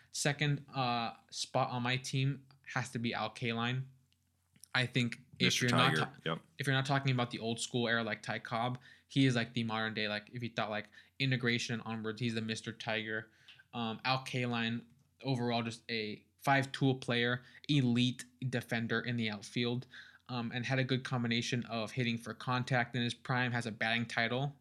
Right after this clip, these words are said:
Speaker 1: a three forty average in nineteen fifty-five, also has the best slugging, uh,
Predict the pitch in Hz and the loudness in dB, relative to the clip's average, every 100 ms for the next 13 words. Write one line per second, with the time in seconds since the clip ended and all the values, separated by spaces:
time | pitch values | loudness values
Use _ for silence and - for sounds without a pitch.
0 | _ - - - 131 131 123 120 - 104 | _ -12 -10 0 0 2 0 0 0 -4
1 | 110 127 143 - - 131 120 107 117 120 | 0 0 0 -4 -6 -4 -2 0 -2 -2
2 | 120 113 - 110 135 135 - - - - | -4 -2 0 2 0 -4 -14 -20 -10 0
3 | 139 135 131 - 117 113 110 - - 113 | 2 2 0 2 4 4 0 -6 -4 -4
4 | 110 110 - - 131 120 104 107 - - | 0 -2 -2 0 0 2 -2 -4 -12 -12